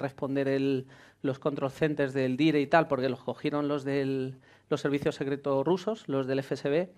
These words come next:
No quiero pensar <laughs> dónde estarán esos señores ahora, pero se su-, esos tíos estaban sacando cerca de tres millones al mes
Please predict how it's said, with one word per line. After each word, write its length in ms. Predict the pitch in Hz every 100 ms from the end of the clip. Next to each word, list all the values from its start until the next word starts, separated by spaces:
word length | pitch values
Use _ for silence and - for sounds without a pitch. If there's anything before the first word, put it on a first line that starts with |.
| - _ _ _ _ _ _ _ _ _ _ _ _ _ -
No 180 | 147
quiero 200 | 143 143
pensar 340 | 131 139 - - - - - - -
<laughs> 460 | - 214 208 160
dónde 280 | 151 156 151
estarán 340 | 143 143 147
esos 200 | 143 151
señores 380 | 143 139 143 135
ahora, 380 | 143 175 214 - - - - - _
pero 1160 | - 170 156 151 143 143 135 135 135 131 131 127 127
se 240 | - 139
su-, 200 | - 123
esos 360 | 160 170 190 180
tíos 240 | 196 196
estaban 300 | 165 - 160
sacando 460 | 170 156 160 170 175
cerca 340 | 170 156 165 170
de 100 | 143
tres 200 | 147 156
millones 420 | 147 156 165 151
al 100 | 120
mes 320 | 110 - -